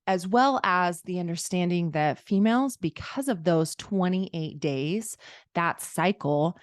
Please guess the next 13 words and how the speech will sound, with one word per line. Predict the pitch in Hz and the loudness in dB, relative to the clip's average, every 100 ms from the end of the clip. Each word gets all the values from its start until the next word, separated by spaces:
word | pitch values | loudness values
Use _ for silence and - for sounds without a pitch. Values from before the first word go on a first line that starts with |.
| _ _ _ | _ _ _
that | 190 175 | 0 2
on | 180 180 | 0 0
any | 208 214 277 | 2 2 2
given | 202 196 185 | 2 2 0
day, | 180 160 156 156 151 156 - _ _ _ _ 180 | 0 0 0 -2 -2 -6 -12 _ _ _ _ 0
any | 214 220 | 4 4
given | 190 185 180 | 2 0 0
female | 160 190 170 156 156 | -2 -2 0 0 -2
is | 170 | -8
going | 156 175 165 160 | -6 -4 -2 -4
to | 180 | -8
be | 165 156 143 151 - | -6 -4 -4 -8 -6
different | 240 262 - 143 151 - - - | -2 -2 -2 -2 -2 -6 -12 -16